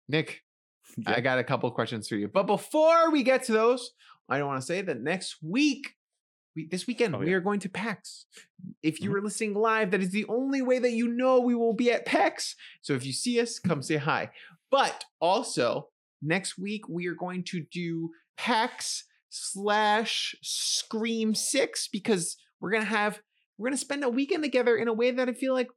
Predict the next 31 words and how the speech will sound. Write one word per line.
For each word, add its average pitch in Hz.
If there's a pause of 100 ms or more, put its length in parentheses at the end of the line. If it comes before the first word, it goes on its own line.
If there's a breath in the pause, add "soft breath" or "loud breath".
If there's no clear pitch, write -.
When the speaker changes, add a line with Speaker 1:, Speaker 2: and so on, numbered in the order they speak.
(200)
Speaker 1:
we 180 (520)
haven't 285
in 240
years. 220 (640 loud breath)
Uh, 180
and 185
it's 180
gonna 240
be 233
fun. 233 (260)
And 165
it's 180
gonna 202
be 190
great. 220
And 143
we're 156
gonna 185
have 190
a 180
good 196
time 202
since 180
we're 185
gonna 196
be 190
in 175
person. 185
We're 175
gonna 170
celebrate 202